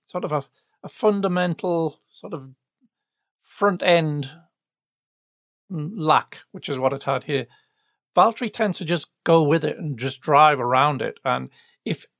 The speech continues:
if you can do that sufficiently that you just nibble into the tyre temperature window, suddenly the tyre will switch on and the car will suddenly become respectable.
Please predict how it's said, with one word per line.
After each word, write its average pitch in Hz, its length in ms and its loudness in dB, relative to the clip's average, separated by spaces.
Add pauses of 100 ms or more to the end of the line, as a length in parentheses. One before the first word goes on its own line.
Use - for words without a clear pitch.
(260)
if 185 200 -6
you 214 60 -6
can 180 220 -2
do 208 220 0
that 196 300 2
sufficiently 190 800 0
that 147 200 -4
you 165 100 -6
just 143 220 -6
nibble 190 480 0
into 175 200 -6
the 165 120 -6
tyre 160 380 2
temperature 151 440 -2
window, 143 480 0 (260)
suddenly 190 400 -2
the 151 120 -4
tyre 165 320 4
will 147 120 -2
switch - 340 -10
on 151 260 0
and 165 100 -6
the 156 60 -6
car 160 260 4
will 151 140 2
suddenly 151 320 -2
become 143 260 0
respectable. 139 640 -2